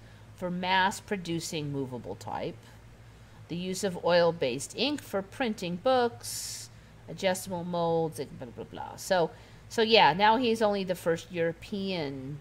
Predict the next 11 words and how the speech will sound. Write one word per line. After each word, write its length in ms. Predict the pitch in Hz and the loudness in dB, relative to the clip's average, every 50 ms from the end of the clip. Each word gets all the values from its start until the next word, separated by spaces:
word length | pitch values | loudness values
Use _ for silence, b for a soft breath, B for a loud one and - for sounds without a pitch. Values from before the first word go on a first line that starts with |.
| 113 - | -14 -14
to 140 | - 143 139 | -14 -12 -12
use 720 | 139 151 170 190 196 196 190 185 185 170 147 127 131 - | -10 -10 -8 -8 -6 -6 -6 -6 -6 -6 -6 -6 -6 -8
movable 440 | 147 117 117 120 110 95 73 64 - | -8 -8 -8 -8 -10 -12 -12 -12 -12
type. 320 | - - - - - - - - - - - - - - B B B B B B B B B | -12 -12 -12 -12 -14 -16 -18 -20 -20 -20 -20 -20 -20 -20 B B B B B B B B B
Not 440 | 220 240 302 403 427 403 370 - - | 0 4 6 8 8 8 6 4 2
really 380 | 262 349 349 269 262 240 247 240 | 0 2 6 6 8 8 6 6
that 320 | 220 226 202 185 - 175 | 4 4 4 4 2 0
big 220 | 175 226 196 190 196 | 0 0 0 0 -2
a 60 | 190 | -8
deal 460 | - - 226 254 240 202 156 147 156 | -8 -6 -4 0 2 2 2 2 0
then. 500 | 151 160 135 107 - 101 - 135 139 139 | -2 -4 -4 -6 -6 -8 -10 -12 -12 -12